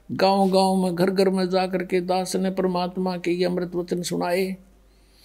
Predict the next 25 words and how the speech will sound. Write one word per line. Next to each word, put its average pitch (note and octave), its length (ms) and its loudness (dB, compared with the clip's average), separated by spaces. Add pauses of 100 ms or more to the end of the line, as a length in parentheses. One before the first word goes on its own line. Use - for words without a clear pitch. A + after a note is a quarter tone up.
(300)
पहले F#3 260 6
तो G3 180 4
परिवार F#3+ 420 4
का F#3 120 4
एक F#3+ 120 4
सदस्य F#3 480 0
किसी F#3+ 300 -2
के G3 160 2
कहने G3+ 380 2
से F#3+ 200 2 (280)
दास F3 300 4
के G3 120 4
पास F#3+ 360 0
आया, G3 200 4
फिर F#3+ 160 0
पाठ F#3 340 2
रखवाया। G3+ 560 -2 (840)
घर E3 160 8
जाते F#3+ 460 4
थे G3 60 0
तो G3 160 2
घर F3+ 160 2
वाले F#3+ 340 4
उनके F#3+ 360 0
सारे F#3 580 2